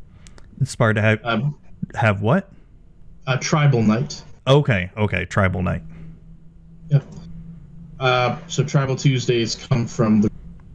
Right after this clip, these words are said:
Speaker 2: Arms stream, uh, podcast.
Speaker 1: Okay.
Speaker 2: So the Coat of Arms podcast is this idea that,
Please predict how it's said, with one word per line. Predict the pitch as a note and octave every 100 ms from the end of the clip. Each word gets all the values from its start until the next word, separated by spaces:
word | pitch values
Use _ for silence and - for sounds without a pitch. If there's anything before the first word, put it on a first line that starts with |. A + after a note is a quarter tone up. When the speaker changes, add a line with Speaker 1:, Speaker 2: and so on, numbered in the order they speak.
| -
Speaker 2:
Arms | G#2+ -
stream, | - D3 -
uh, | A#2+ -
podcast. | - A2+ - C#3+ D#3
Speaker 1:
Okay. | G#3 A#3+ - - - - - - - - - - - - -
Speaker 2:
So | B2+
the | B2
Coat | - G3+
of | G#3
Arms | G3+ D#3
podcast | E3+ D#3+ D3 D3 C3+ B2+
is | -
this | B2+ A#2
idea | B2 A#2 - A#2 A#2 A#2
that, | A2+ G#2+ G#2+ A2